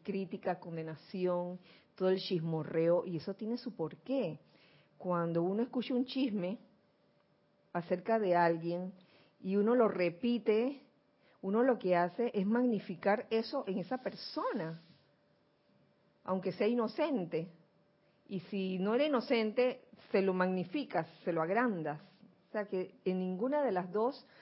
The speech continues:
aunque con justa razón, lo, "Oye, pero si es verdad, el tipo era un ladrón".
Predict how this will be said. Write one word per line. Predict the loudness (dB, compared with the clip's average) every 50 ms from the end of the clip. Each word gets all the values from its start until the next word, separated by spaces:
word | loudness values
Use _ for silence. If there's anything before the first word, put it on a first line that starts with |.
| -20 -10 -4
aunque | -2 -2 0 0 2
con | 4 4 4 6
justa | 4 4 2 2 4 2 4
razón, | 4 4 2 4 4 4 6 6
lo, | 6 6 6
"Oye, | 4 2 2 2
pero | 2 0 -2
si | -2 -2 -2
es | 0
verdad, | 0 0 -2 -2 -2 -2 0 0 0 0
el | -2 -4
tipo | -8 -10 -10 -6 -4 -4 -2
era | -2 -2
un | -4 -4 -2 -2
ladrón". | -2 -2 -2 -2 -2 -2 -2 -4 -6